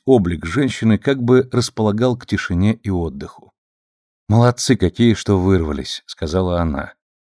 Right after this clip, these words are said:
И не было в её голосе ничего наигранного. Она, конечно же, знала, что Костенко из Москвы, большой начальник,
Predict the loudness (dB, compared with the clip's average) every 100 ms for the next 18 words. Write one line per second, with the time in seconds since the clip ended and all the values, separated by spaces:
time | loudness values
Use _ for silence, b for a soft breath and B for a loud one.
0 | _ 2 4 6 4 2 2 4 4 4
1 | 4 2 2 2 2 2 0 -2 0 0
2 | 2 0 -2 -6 -8 -10 -14 -20 _ _
3 | _ _ -2 0 2 0 0 2 2 2
4 | 2 2 0 -4 -8 -6 -2 -2 0 -4
5 | -4 -6 -6 -2 0 0 -4 -4 -4 -4
6 | -4 0 0 0 -4